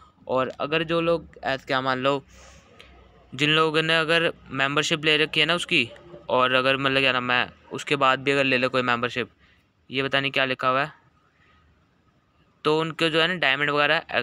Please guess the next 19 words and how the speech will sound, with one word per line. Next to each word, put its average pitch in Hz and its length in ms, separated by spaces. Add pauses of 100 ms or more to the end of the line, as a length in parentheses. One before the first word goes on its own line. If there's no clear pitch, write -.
(120)
मतलब 123 160
क्या 123 100
नाम 117 180
है, 123 60
वो 123 100
कर 123 160
देंगे, 98 300 (260)
रिफंड 123 360
कर 113 160
देंगे, 98 280 (220)
जिन्होंने 127 360
अगर 131 160
ज़्यादा 117 320
की 117 140
भी 123 140
मेंबरशिप 113 440
ले 110 120
रखी 110 160
थी, 131 200